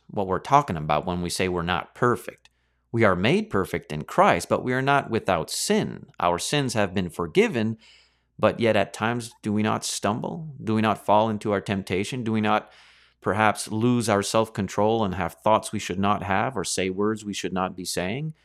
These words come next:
Perhaps we have a difficulty controlling our emotions.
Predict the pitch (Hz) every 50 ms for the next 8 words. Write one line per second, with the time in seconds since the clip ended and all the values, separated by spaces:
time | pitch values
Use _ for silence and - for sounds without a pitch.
0 | _ _ _ _ _ _ _ _ _ - 92 92 104 104 104 - - - 98 104
1 | 110 107 98 104 95 98 98 98 92 - - 95 107 107 - 98 - 104 101 95
2 | - 104 98 - - 98 87 - - 98 98 95 95 95 92 90 - 87 87 90
3 | 90 90 90 92 92 104 117 123 - - 170 185 196 190 196 - - -